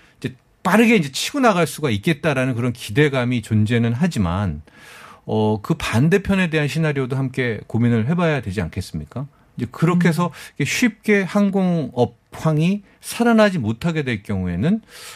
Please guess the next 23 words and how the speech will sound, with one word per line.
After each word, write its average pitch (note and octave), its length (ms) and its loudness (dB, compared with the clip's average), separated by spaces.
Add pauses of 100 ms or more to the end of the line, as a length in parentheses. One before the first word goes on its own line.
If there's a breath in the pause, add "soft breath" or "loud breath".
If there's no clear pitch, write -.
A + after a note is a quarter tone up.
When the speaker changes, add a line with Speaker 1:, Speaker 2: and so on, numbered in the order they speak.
Speaker 1:
아, F3 160 6
이것도 G#3 480 0
또 B2 480 -2 (140)
M B2 140 0
and C3 140 0
A를 A#2 200 0
하고 G3 300 -2
나서도 C#3+ 640 -2 (260 soft breath)
계속해서 C#3 420 -2
부담이 A2+ 420 0
좀 C3+ 180 -2 (200 loud breath)
이제 - 100 -10
상존하는 F3 720 0
이제 G2+ 120 -8
그런 C3 300 0
분위기가 A2+ 300 -2
될 G#2+ 160 -8
수가 - 240 -8
있겠고요. C3+ 480 -10 (440 loud breath)
이미 F#3+ 340 6
아시아나에 G#3+ 640 0
들어간 C#3 420 -2
돈이 G#2+ 580 -2